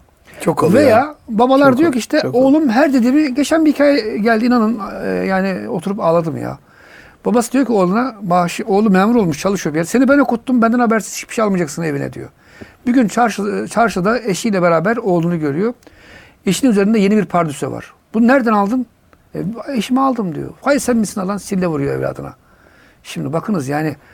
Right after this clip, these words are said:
Speaker 2: anne baba, e, başımızın tacı. Bizim evliliklerimizde maalesef İslami kesimlerde çok böyle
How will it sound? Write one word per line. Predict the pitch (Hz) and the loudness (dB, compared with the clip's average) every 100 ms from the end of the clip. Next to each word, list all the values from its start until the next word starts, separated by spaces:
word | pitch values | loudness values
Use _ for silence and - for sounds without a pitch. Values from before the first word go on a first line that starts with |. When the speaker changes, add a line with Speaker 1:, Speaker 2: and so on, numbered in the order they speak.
| - - - | -20 -20 -8
Speaker 2:
anne | 135 156 | -4 -2
baba, | 147 151 196 202 196 170 | 0 0 -2 -4 -8 -6
e, | 143 147 | -4 -4
başımızın | 139 135 143 190 | -4 -4 -4 -4
tacı. | - 147 151 131 - _ - - - _ | -4 -6 -6 -10 -14 _ -20 -20 -20 _
Bizim | 160 233 220 | 0 0 2
evliliklerimizde | 180 170 - 160 151 | -2 -2 -4 -4 -2
maalesef | 156 190 175 208 208 | 0 0 0 -2 -6
İslami | - - 160 185 | -8 -6 -4 -4
kesimlerde | 165 139 139 127 165 190 | -6 -8 -8 -6 -6 -8
çok | - 277 - | -4 -4 -2
böyle | 185 196 269 | -2 -2 -2